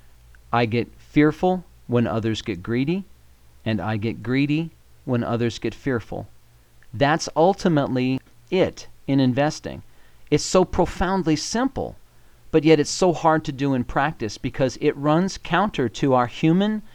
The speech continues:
emotion, our human fear of loss. Warren Buffett says basically that the secret to success in investing is to always bet on the losing racehorse.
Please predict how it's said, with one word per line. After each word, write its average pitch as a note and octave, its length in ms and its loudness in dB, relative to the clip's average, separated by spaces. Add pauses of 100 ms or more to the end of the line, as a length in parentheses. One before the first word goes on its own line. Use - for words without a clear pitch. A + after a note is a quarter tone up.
(200)
emotion, D3 680 2
our A#2+ 140 -4
human G3+ 460 0
fear F3+ 380 2
of C#3 120 2
loss. E3 500 -2 (460)
Warren G3 300 6
Buffett F#3 320 4
says C3 320 0
basically C3+ 640 0
that A#2+ 180 -2
the A#2 180 -6
secret - 440 -6
to D3+ 100 -6
success - 580 -2
in C#3 80 -2
investing B2+ 640 -2 (380)
is C#3+ 160 -2
to E3+ 140 4
always F#3 640 2
bet C#3+ 340 2
on C3+ 220 0
the C3 60 0
losing C3 680 2
racehorse. D3 800 0